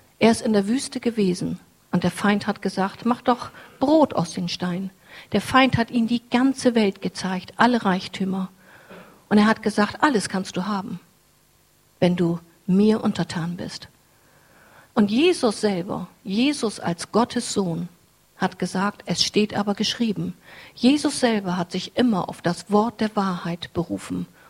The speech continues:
und auf nichts anderes. Obwohl er vierzig Tage nicht gegessen, nicht getrunken hatte, er schwach war. Aber er hat gesagt, „Es steht geschrieben.“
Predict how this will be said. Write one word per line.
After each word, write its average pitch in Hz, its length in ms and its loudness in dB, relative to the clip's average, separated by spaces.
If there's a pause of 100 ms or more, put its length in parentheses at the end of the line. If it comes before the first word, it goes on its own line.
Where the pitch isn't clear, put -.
und 220 140 -2
auf 180 180 0
nichts 214 320 2
anderes. 170 600 -6 (480)
Obwohl 226 320 4
er 196 120 2
vierzig - 520 0
Tage 180 400 -4
nicht 233 300 2
gegessen, 185 520 -2
nicht 247 200 2
getrunken 190 560 -4
hatte, 180 280 -6 (420)
er 226 100 4
schwach 220 460 0
war. - 240 -8 (1200)
Aber 196 180 4
er 220 120 4
hat 294 160 0
gesagt, 196 380 -2
„Es 180 140 -4
steht - 260 -2
geschrieben.“ - 520 -4